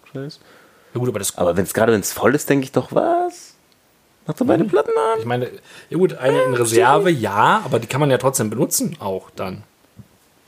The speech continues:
Speaker 2: Oder lohnt sich's meistens nicht für die kurze Zeit, wo mal viel Betrieb ist?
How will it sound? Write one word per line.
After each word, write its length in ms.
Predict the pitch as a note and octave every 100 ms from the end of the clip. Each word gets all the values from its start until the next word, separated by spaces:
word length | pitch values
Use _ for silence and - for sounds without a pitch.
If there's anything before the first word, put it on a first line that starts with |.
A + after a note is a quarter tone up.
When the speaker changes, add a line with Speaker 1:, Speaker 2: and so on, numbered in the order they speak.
| _ _ _ _
Speaker 2:
Oder 180 | A#2 A2
lohnt 320 | G#2+ B2 E3+
sich's 200 | F3+ E3
meistens 520 | D3 D#3+ - F3 -
nicht 220 | E3+ F#3 -
für 120 | C3
die 120 | B2+
kurze 420 | - - C#3 D3+
Zeit, 280 | - C#3 C#3+
wo 60 | C3+
mal 140 | C3
viel 180 | - D3+
Betrieb 400 | D3+ - E3 F#3+
ist? 160 | F#3